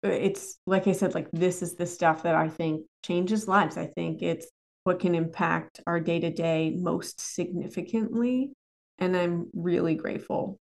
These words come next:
for you. Where can folks find you, connect with you, learn more about you?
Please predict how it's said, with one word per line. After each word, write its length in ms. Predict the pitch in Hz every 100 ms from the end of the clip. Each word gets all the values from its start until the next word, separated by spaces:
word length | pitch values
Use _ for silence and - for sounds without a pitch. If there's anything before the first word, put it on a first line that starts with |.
| _ _
for 180 | - -
you. 280 | - - - _ _ _
Where 180 | 190 202
can 180 | 208 220
folks 460 | 202 185 185 - - -
find 300 | 170 185 196
you, 140 | 190
connect 440 | - 165 156 160
with 160 | 180 175
you, 220 | 175 175
learn 240 | 175 170 156
more 140 | 156
about 300 | 151 151 -
you? 140 | 165